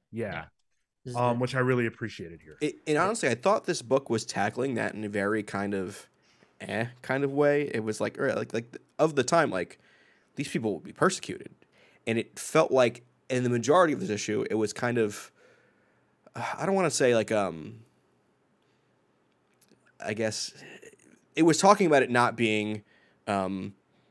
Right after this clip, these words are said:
Speaker 4: uh, accepted at the time, but it still felt a little cher-, uh, uh, candy coated in a way until the very last page. And I was like, "Oh no, Tim Sheridan's actually going for this." And I was like, "Oh, I did not expect that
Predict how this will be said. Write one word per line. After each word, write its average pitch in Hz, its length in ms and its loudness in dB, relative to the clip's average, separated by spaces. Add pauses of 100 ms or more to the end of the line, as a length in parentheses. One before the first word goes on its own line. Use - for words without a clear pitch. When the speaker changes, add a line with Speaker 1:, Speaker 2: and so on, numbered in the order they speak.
(760)
Speaker 4:
uh, 92 180 -4
accepted 110 480 0
at - 100 -8
the - 60 -10
time, 90 480 -10
but 117 100 2
it 104 80 -4
still - 180 2
felt 139 240 0
a - 40 -2
little 113 380 0
cher-, - 260 -2
uh, 85 200 -2
uh, 107 140 -4
candy 110 300 -4
coated - 440 -12
in - 120 -12
a - 40 -10
way - 140 -10 (480)
until 175 400 6
the 165 100 8
very 127 300 10
last 117 300 2
page. 113 280 2
And 110 80 -10
I 107 100 -2
was 113 120 0
like, 110 260 -2
"Oh 143 280 8
no, 120 640 2 (880)
Tim 120 160 0
Sheridan's 113 320 4
actually 104 480 2
going 104 360 0
for - 140 -6
this." - 480 -8 (100)
And 110 200 0
I 104 100 2
was 110 160 0
like, 107 160 -2
"Oh, 127 140 6
I 107 100 6
did 110 160 -4
not 113 300 2
expect - 320 -8
that - 160 -12